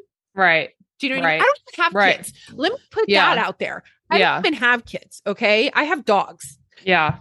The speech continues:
Speaker 2: And I don't want them doing <laughs> that with my dog.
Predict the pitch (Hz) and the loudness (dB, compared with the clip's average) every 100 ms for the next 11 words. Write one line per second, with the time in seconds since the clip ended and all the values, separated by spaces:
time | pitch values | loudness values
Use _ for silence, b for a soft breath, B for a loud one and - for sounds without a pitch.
0 | _ 302 285 277 269 247 _ _ - 415 | _ 0 2 0 -4 -12 _ _ -10 -10
1 | _ _ - 370 320 262 349 - - - | _ _ -6 -4 -2 0 0 0 -8 -16
2 | - _ - - - - _ _ _ _ | -18 _ -20 -20 -20 -20 _ _ _ _